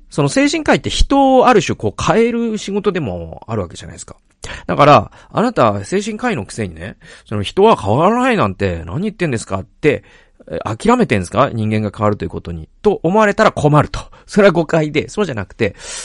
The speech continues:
英語回帰って、まあ、ここで、あの、斉藤玉樹さん言ってるけど、その、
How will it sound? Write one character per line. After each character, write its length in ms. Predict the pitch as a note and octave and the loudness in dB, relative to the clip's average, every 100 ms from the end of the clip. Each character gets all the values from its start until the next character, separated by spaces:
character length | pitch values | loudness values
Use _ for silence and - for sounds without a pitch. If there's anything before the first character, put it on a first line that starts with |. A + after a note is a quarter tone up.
| - - | -16 -4
英 220 | F3 F#3 | 2 2
語 160 | F3 D#3 | 2 0
回 200 | D#3+ - | -2 -4
帰 100 | F#2+ | -10
っ 20 | |
て、 120 | E2+ | -14
ま 120 | F2+ | -14
あ、 20 | |
こ 120 | E2 - | -14 -12
こ 120 | F#2+ | -2
で、 240 | G#2+ F#2 - | -2 -2 -6
あ 100 | G2 | -10
の、 80 | |
斉 140 | F2 G2+ | -8 -10
藤 100 | F#2 | -8
玉 180 | F#2 F2+ | -10 -10
樹 60 | |
さ 60 | F#2+ | -14
ん 20 | |
言 80 | F2 | -16
っ 20 | |
て 140 | - A#2 | -6 -6
る 80 | |
け 140 | - F2+ | -6 -4
ど、 200 | B2 F#2+ - - - | -2 -2 -8 -18 -12
そ 140 | - | -4
の、 220 | C#3 A#2+ | -2 -2